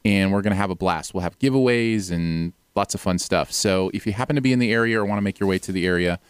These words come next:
uh, we would love for you to see the, the podcast element live on stage.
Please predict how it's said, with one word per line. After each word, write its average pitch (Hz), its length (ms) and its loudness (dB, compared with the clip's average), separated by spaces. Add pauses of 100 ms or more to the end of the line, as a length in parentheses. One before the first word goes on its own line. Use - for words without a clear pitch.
(400)
uh, 90 380 2
we 98 100 0
would 95 160 0
love 90 300 0
for - 120 -10
you 87 60 -2
to 85 60 -2
see 85 380 -2
the, 82 480 -2 (120)
the 95 140 -4
podcast - 840 -6 (100)
element 90 500 -2 (400)
live 92 360 0
on 85 160 -2
stage. - 640 -8